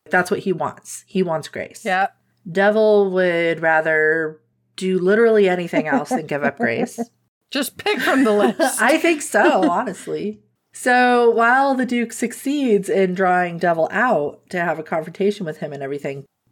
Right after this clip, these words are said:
Speaker 1: Devil isn't going to give up
Speaker 2: Mm-mm.
Speaker 1: Grace. And they, they've begun this dance,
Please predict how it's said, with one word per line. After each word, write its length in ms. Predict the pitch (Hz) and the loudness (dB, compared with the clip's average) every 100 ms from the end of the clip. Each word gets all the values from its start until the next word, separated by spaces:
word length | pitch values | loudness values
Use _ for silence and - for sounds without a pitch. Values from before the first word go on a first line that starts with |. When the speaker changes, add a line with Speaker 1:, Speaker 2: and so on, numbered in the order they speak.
| - | -2
Speaker 1:
Devil 340 | 160 196 220 | 0 2 2
isn't 260 | 185 180 143 | 0 -4 -4
going 340 | 156 151 151 | -4 -4 -10
to 520 | - 151 143 139 139 _ _ - 170 | -8 -2 0 -2 -4 _ _ -18 -8
give 220 | 147 143 | -6 -4
up 180 | 135 - | -4 -4
Speaker 2:
Mm-mm. 40 | |
Speaker 1:
Grace. 560 | 202 131 - 185 - - _ _ - | -4 -4 -4 -6 -10 -16 _ _ -10
And 400 | 170 160 156 - | -6 -6 -10 -2
they, 300 | 196 202 196 | 2 4 2
they've 400 | 180 214 202 196 | 2 2 2 2
begun 400 | 214 202 208 208 | -2 2 2 4
this 240 | 196 196 | 0 -4
dance, 800 | - 208 147 131 - - - - | -6 -6 -6 -10 -14 -12 -10 -12